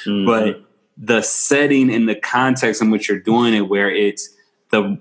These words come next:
Speaker 2: really the point is to be uninterrupted and then just force you to really draw connections, I think is what's new about it and what's dope about it. Um, and that is probably a first. I,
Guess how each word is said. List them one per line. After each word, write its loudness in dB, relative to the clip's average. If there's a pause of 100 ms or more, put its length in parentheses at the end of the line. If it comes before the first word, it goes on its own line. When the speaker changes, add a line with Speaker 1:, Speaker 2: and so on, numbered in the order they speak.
(120)
Speaker 2:
really 4
the 2
point 0
is -4
to -2
be 0
uninterrupted 0 (500)
and 2
then 2
just -2
force 0
you 2
to 0 (160)
really 2
draw 0
connections, -2
I -2
think 0
is -2
what's -6
new 2 (320)
about 0
it 0
and 2
what's -4
dope 0
about 0
it. 0 (380)
Um, -2 (200)
and 0
that -2
is -4 (320)
probably 0
a -2
first. -6
I, 0